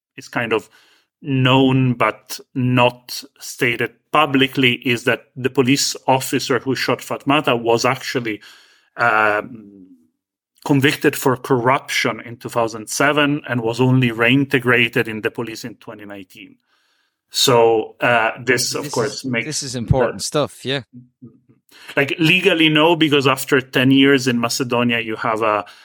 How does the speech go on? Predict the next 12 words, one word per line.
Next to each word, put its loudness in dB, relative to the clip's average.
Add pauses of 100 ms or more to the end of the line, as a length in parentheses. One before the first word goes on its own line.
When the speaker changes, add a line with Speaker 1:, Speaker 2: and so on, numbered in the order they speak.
(240)
Speaker 1:
uh, -8
like, -6
a -6
statute -2
of -2
limitations, 0
but, -6 (120)
you -4
know, -4
like, -8
this 0
helps -2